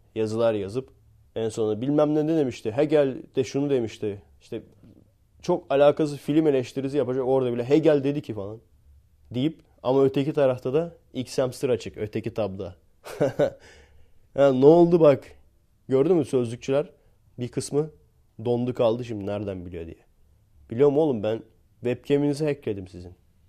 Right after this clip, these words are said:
O laptopun o webcam'i var ya oradan görüyorum sizi ben. <laughs> Kendini sıvazlama seansı işte o. Anladın mı? Önce Ekşi Sözlük'ten sıvazlıyorsun kendini. Ondan sonra X Hamster'a geçiyorsun. <laughs> Görmüyorum sanıyorsun değil mi?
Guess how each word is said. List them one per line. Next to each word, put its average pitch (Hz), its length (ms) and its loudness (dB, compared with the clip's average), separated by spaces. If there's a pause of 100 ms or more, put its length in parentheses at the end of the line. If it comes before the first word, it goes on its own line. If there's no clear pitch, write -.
(120)
O 117 160 0
laptopun 139 400 2
o 135 120 4
webcam'i 147 400 2
var 170 160 2
ya 120 60 2
oradan 127 320 2
görüyorum 135 300 4
sizi 101 200 -8
ben. 87 140 -10 (540)
<laughs> 143 440 -4 (760)
Kendini 151 380 4
sıvazlama 156 540 4
seansı 117 420 -2
işte - 240 -14
o. 80 140 -16 (600)
Anladın 139 300 0
mı? 143 80 0
Önce 151 240 4
Ekşi 156 280 -2
Sözlük'ten 117 440 -2
sıvazlıyorsun 101 640 -6
kendini. 117 400 -6 (580)
Ondan 147 280 2
sonra 160 220 -2
X 151 200 -4
Hamster'a 135 360 -2
geçiyorsun. 90 460 -12 (480)
<laughs> - 1500 -8
Görmüyorum 139 480 6
sanıyorsun 110 480 -2
değil 185 160 4
mi? 107 160 -2